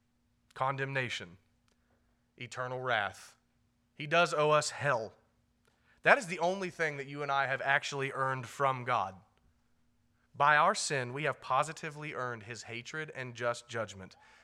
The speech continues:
That alone is what we have merited.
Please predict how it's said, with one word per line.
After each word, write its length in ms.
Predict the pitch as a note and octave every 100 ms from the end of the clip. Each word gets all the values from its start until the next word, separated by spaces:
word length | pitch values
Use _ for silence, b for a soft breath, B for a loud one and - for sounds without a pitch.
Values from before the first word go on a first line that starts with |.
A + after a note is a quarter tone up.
| -
That 300 | A#2+ D3+ D#3 -
alone 720 | C3 B2 A#2 B2+ A#2 F#2+ F2+ - b b b
is 180 | B2+ A#2
what 180 | B2+ A2+
we 180 | B2 A#2
have 180 | A2
merited. 480 | A2 A2 G2 F#2 D#2